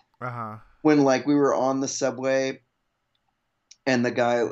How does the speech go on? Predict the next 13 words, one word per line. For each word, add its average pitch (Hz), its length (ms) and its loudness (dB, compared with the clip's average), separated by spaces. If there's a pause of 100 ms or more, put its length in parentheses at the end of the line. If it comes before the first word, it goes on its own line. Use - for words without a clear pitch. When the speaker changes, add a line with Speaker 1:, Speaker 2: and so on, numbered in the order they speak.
(180)
Speaker 2:
uh, 151 380 4
actually, 180 320 -2
I'm 185 40 -6
gonna 160 140 -4
save 139 360 -4
this 117 200 -6
anecdote 107 520 -6
for 110 100 -6
my, 98 360 -4
for - 100 -18
my 104 120 -2
coach's 110 320 -4
corner. 107 360 -6